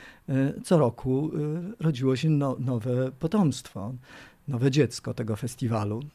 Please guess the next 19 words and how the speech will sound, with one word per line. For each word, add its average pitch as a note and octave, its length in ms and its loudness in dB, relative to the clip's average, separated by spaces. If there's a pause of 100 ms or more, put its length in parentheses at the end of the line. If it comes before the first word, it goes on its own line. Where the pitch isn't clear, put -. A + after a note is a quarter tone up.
(100)
Tak C#3 140 0
było D#3+ 200 8
właściwie E3 400 4
od - 80 2
początku. E3+ 680 2 (420)
Przypomnę, C#3+ 460 6
że A#2 120 0
zaczynaliśmy C#3 960 2
w A#2 120 -8
dwa C3 140 -2
tysiące C3 420 0
jedenastym B2 540 4
roku C#3 420 2 (400)
współpracę C3+ 560 -2
z - 80 -12
czterema, B2+ 600 4 (340)
e, B2 280 0 (100)
miastami, B2+ 600 2
miasteczkami. B2 800 0